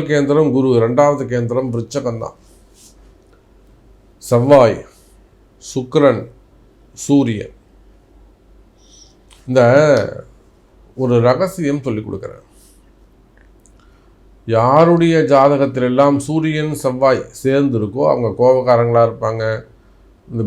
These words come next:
பெல்ட் எடுத்து பசங்களை அடிக்கிறவங்களா இருப்பாங்க, ஆனா கடுமையானவங்களா, கடுமையா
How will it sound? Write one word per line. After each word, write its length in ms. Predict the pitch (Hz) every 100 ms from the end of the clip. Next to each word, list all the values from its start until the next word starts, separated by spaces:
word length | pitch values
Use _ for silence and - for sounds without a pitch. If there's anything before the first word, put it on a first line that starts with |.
| 104
பெல்ட் 260 | 131 131 139
எடுத்து 260 | 131 127
பசங்களை 380 | 123 120 120 127
அடிக்கிறவங்களா 500 | 113 117 120 117 117 110
இருப்பாங்க, 380 | 110 113 107 104 - - _ _ _ _ -
ஆனா 320 | 95 107 117 139 123
கடுமையானவங்களா, 720 | 123 139 143 139 139 143 143 - -
கடுமையா 460 | 123 143 156 156